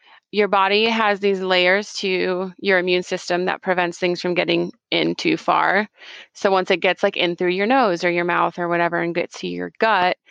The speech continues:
that lining is supposed to keep those irritable things out or pathogens out. And when there's holes and they get into your bloodstream, your body attacks those things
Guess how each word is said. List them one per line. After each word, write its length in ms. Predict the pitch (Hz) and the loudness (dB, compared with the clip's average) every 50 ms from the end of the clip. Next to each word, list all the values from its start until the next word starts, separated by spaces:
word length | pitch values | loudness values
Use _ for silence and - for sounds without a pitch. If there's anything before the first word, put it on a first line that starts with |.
| - - _ _ _ _ _ _ _ _ _ _ _ _ _ _ _ _ _ _ _ - | -20 -20 _ _ _ _ _ _ _ _ _ _ _ _ _ _ _ _ _ _ _ -2
that 200 | 202 196 190 - | 0 2 2 4
lining 440 | 226 220 220 240 262 269 269 254 226 | 4 4 4 4 2 2 2 2 2
is 120 | 214 208 | 2 0
supposed 420 | - 208 196 - 202 190 185 - - | 0 -2 -2 0 0 -2 -2 -2 -6
to 80 | 190 | -10
keep 360 | - - - 190 180 185 - _ _ - - _ _ _ _ _ _ _ _ _ _ _ _ _ _ - | -10 -8 -8 -8 -6 -6 -8 _ _ -20 -20 _ _ _ _ _ _ _ _ _ _ _ _ _ _ 0
those 220 | 190 185 185 - - | 0 0 0 0 -2
irritable 540 | 185 185 180 180 180 185 180 180 175 185 180 | 0 2 2 2 2 2 2 2 2 0 0
things 300 | - 190 180 180 180 - - | 0 -2 -2 -2 -4 -6 -4
out 460 | - 180 175 175 175 180 175 175 175 - | -2 0 2 2 4 4 4 4 2 0
or 400 | - - 170 165 151 143 143 - - | -2 -2 -2 0 0 0 -2 -4 -4
pathogens 540 | - 190 180 180 - 185 175 180 180 180 - - | -2 -2 -2 -2 -2 -2 0 -2 -2 -2 -4 -2
out. 320 | - 170 165 170 185 - | 0 2 2 2 2 0
And 120 | - 190 185 | 0 -2 0
when 120 | 180 180 180 | 0 0 0
there's 300 | 175 175 175 170 - - - _ _ _ _ _ _ _ _ _ _ _ _ _ _ _ _ | 0 -2 -2 -4 -10 -16 -20 _ _ _ _ _ _ _ _ _ _ _ _ _ _ _ _
holes 520 | - - 220 208 190 180 175 175 180 175 | -4 0 2 4 4 4 4 2 0 -2
and 140 | 185 180 185 | -2 -2 -2
they 80 | 175 170 | -2 -2
get 280 | - - 220 226 - - | -2 0 0 0 0 0
into 200 | 247 220 202 202 | -2 -4 -2 -4
your 120 | 196 185 | -4 -2
bloodstream, 720 | 175 190 185 175 175 175 - - - 185 180 175 175 185 - - | 0 0 0 0 0 -2 -6 -6 -2 -2 0 0 -2 -4 -6 -6
your 180 | 185 190 180 | -4 -4 -2
body 340 | 175 185 180 180 180 185 170 | 0 2 2 2 2 0 0
attacks 720 | - 175 175 _ - - - - 202 196 202 - - - | 0 -2 -2 _ -8 -10 -4 0 0 0 0 0 -4 -4
those 220 | - 196 185 185 - | 0 0 0 0 -4
things 440 | - - 190 185 180 180 180 175 | -4 -2 0 0 0 0 -2 -4